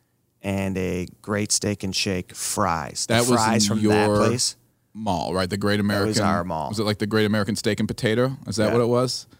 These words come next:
Speaker 1: Yes.
Speaker 2: Fries, yeah.
Speaker 1: And the fries would come in a cup.
Speaker 2: Yeah.
Speaker 1: Which was like, you know, "Can I have a sip? Can I have a sip of your
Speaker 2: <laughs> Have a
Speaker 1: fries?"
Speaker 2: sip of your fries.
Speaker 1: <laughs> That, that, even th-, that was like, "God, they put their fries in
Speaker 2: Yeah.
Speaker 1: a cup."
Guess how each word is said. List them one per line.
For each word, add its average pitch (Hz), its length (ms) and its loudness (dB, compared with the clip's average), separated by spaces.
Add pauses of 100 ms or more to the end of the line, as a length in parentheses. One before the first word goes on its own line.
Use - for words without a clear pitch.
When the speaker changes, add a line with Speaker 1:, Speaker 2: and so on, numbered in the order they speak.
(260)
Speaker 1:
Yes. - 260 -8
Speaker 2:
Fries, 104 440 -2
yeah. 98 240 -2
Speaker 1:
And 87 80 -8
the 92 60 -8
fries 87 300 -4
would 92 80 -10
come 90 200 -8
in 71 60 -8
a - 60 -10
cup. - 360 -8 (600)
Speaker 2:
Yeah. 127 360 4
Speaker 1:
Which 107 80 0
was - 100 -4
like, 60 320 -10 (240)
you 69 60 -18
know, - 160 -12 (760)
"Can - 40 -20
I 98 40 -6
have 92 80 -6
a 85 40 -6
sip? 110 280 -4 (320)
Can - 140 -14
I - 60 -4
have 113 80 0
a - 20 -2
sip 117 220 2
of - 40 -4
your 113 140 2
Speaker 2:
<laughs> - 100 -4
Have - 0 - (160)
a 202 60 4
Speaker 1:
fries?" 165 180 2
Speaker 2:
sip 143 120 4
of - 60 -6
your 175 300 -2
fries. - 300 -4
Speaker 1:
<laughs> - 60 -16 (800)
That, 131 260 0
that, 131 160 0
even 175 260 2
th-, 135 180 0
that 123 320 2
was 101 160 -6
like, 92 220 -4 (180)
"God, 135 300 0
they 135 100 2
put - 220 2
their 139 80 2
fries 131 400 -2
in 117 60 0
Speaker 2:
Yeah. 104 140 0
Speaker 1:
a - 40 -4
cup." 117 300 -6